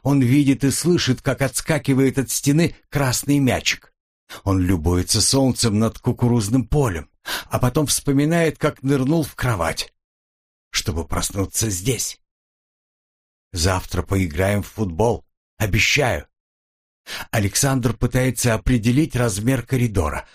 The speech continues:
потом, прижавшись лбом к решётке, несколько раз восклицает: «Ох, ох!» Его голос эхом отдаётся где-то вдали. Подземный лабиринт.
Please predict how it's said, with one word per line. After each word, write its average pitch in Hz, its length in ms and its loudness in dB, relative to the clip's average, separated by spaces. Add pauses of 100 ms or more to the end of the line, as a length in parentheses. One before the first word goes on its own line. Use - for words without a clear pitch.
(140)
потом, 117 460 2 (200)
прижавшись 104 720 0
лбом 101 440 0
к - 100 -10
решётке, 143 600 -2 (140)
несколько 139 540 0
раз 131 220 -2
восклицает: 123 840 -2 (320)
«Ох, 76 580 -2 (480)
ох!» 107 760 0 (420)
Его 90 300 2
голос 98 480 0
эхом 131 460 -2
отдаётся 107 600 0
где-то 98 320 -2
вдали. 87 500 -2 (540)
Подземный 123 800 2
лабиринт. 120 720 0